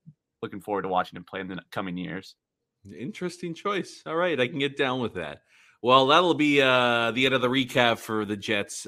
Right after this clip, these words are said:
Speaker 2: victory against the Habs. They'll look to make it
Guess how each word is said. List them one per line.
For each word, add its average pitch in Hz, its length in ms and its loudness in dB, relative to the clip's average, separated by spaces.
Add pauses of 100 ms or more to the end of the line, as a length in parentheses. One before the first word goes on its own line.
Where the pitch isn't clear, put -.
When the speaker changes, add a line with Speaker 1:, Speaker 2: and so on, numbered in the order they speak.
(120)
Speaker 2:
victory 101 500 -6
against 90 340 -8
the - 60 -8
Habs. 165 460 2
They'll 120 140 -2
look 104 200 -6
to 92 180 -4
make 101 300 -8
it 98 320 -6